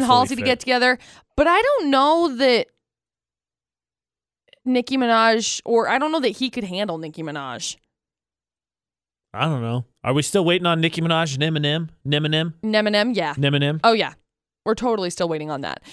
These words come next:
Speaker 2: And Taylor Swift is standing to make music business history as a free agent. So in November, she's gonna be able to sign a new deal for the first time since she was fifteen, and I'm sure this is gonna be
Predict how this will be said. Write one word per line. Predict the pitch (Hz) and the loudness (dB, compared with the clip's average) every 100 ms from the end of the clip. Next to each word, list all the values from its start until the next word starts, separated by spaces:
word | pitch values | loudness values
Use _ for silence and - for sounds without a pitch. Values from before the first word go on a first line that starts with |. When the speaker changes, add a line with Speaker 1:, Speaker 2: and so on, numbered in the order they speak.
| - - | -8 0
Speaker 2:
And | 277 | 4
Taylor | 427 415 | 4 4
Swift | - 440 339 | 2 0 0
is | 349 | -2
standing | - 349 359 | -2 -2 -2
to | 302 330 | -2 -2
make | 320 247 | -2 -2
music | 254 277 269 302 | -2 0 -2 -4
business | 214 262 240 247 - _ _ | -4 -4 -2 -6 -8 _ _
history | - 415 - 349 294 277 269 - _ _ _ _ _ _ | -2 -2 0 -2 -2 0 -2 -6 _ _ _ _ _ _
as | 262 277 | -2 0
a | 269 | -4
free | - - 254 269 240 | -8 -14 -6 -4 -2
agent. | 262 233 180 80 - | -2 -2 -4 -6 -10
So | - 269 | 0 2
in | 277 381 | 2 2
November, | 370 247 247 311 240 208 202 - - | 2 4 4 4 4 4 2 -4 -8
she's | - 302 285 | 0 0 0
gonna | 311 | -2
be | 269 | 0
able | 247 | 0
to | 233 | 0
sign | 233 240 | 0 0
a | 233 | 0
new | 220 | -2
deal | 208 214 220 | 0 0 0
for | 233 | -2
the | 214 | -4
first | 220 220 | -2 -2
time | - 214 220 | -2 -2 -2
since | 214 196 | -4 -4
she | 233 | -2
was | 214 196 - | -2 -2 -10
fifteen, | - - 254 - - 233 226 254 254 | -20 -6 -6 -6 -10 -6 -2 -2 0
and | 214 202 | 0 0
I'm | 220 | -2
sure | 214 - 220 | -2 -2 0
this | 208 202 | -2 -4
is | 190 | -8
gonna | 185 180 | -6 -6
be | 175 170 | -8 -12